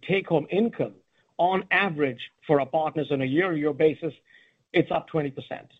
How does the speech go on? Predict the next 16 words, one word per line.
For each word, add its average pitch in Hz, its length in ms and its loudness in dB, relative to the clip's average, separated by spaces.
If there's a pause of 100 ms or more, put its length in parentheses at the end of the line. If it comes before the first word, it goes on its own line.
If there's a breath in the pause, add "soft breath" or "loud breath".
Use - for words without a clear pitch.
(180)
on 139 180 4
average. - 340 -10 (640 soft breath)
Now, 143 140 2
there's 165 160 4
still 190 120 4
more 180 160 2
to - 60 2
come. - 300 -4 (760)
Uh, 135 260 2
if 139 120 0
you 151 60 4
go 175 140 2
back 175 180 -4
to 151 80 -8
twenty 165 280 0
twenty 156 460 -2